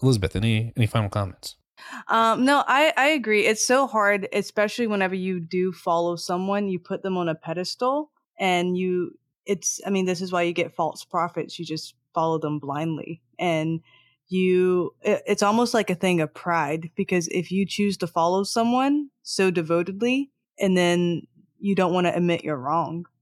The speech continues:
Speaker 2: so you're gonna just sell out to them. You have to be really careful. Like, if this Jesus thing doesn't work out, I'm, like, out of luck or something. I don't know. Like, I, I, I've thought
Speaker 1: Yeah.
Speaker 2: that because I've
Speaker 1: Yeah.
Speaker 2: devoted my whole life,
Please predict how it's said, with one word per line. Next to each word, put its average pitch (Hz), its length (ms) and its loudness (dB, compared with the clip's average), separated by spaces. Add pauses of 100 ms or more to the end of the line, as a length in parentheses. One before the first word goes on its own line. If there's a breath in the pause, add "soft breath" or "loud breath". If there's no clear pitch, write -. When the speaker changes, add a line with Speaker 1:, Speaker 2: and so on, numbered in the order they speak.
(140)
Speaker 2:
so - 120 -4
you're 165 160 2
gonna 165 240 2
just 160 460 -4
sell 156 200 0
out 147 320 -2
to 170 100 -6
them. 143 320 -6 (180)
You 170 140 -2
have 151 140 -4
to - 60 -20
be 160 140 -4
really 151 240 -2
careful. 151 520 -8 (280)
Like, 175 160 0
if 165 120 0
this 185 200 0
Jesus 180 380 0
thing 196 180 2
doesn't 202 220 2
work 202 200 0
out, 214 360 2 (340)
I'm, 175 140 0
like, 147 160 0
out 143 140 -2
of 135 100 -6
luck 160 260 -2
or 151 60 -6
something. 135 420 -6
I 135 40 -2
don't 147 160 -4
know. 156 220 -6 (1600 loud breath)
Like, 214 140 4
I, 247 260 4
I, 247 100 4
I've 240 100 0
thought - 220 4
Speaker 1:
Yeah. 226 60 0
Speaker 2:
that 185 180 2
because 202 200 2
I've 202 140 4
Speaker 1:
Yeah. 190 80 -2
Speaker 2:
devoted 208 300 4
my 196 180 4
whole 208 240 4
life, 196 520 2